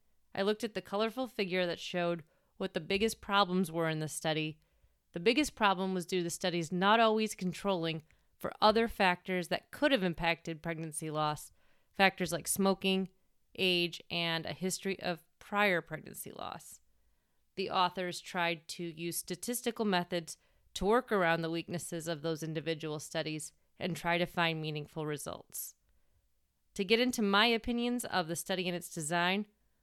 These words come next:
overall, I felt like the authors did a respectable job conducting this meta-analysis. Even though they used a lot of studies with high risk for bias,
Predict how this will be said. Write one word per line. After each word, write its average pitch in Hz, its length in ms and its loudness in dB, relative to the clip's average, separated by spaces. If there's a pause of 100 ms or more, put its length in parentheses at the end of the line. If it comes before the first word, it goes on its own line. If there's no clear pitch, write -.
(340)
overall, 220 640 4 (160)
I 175 480 2
felt 196 160 0
like 175 320 -4
the 175 140 0
authors 165 320 0
did 165 160 -8
a - 20 -2
respectable 208 640 -2
job 160 400 0
conducting 170 720 -4
this - 180 -12
meta-analysis. - 1080 -8 (680)
Even 220 240 2
though 247 140 6
they 233 80 0
used 214 400 0
a 160 80 -4
lot 170 200 2
of 202 120 -2
studies 196 440 -2
with - 140 -10
high 202 180 0
risk 202 320 0
for 180 100 -4
bias, 165 580 2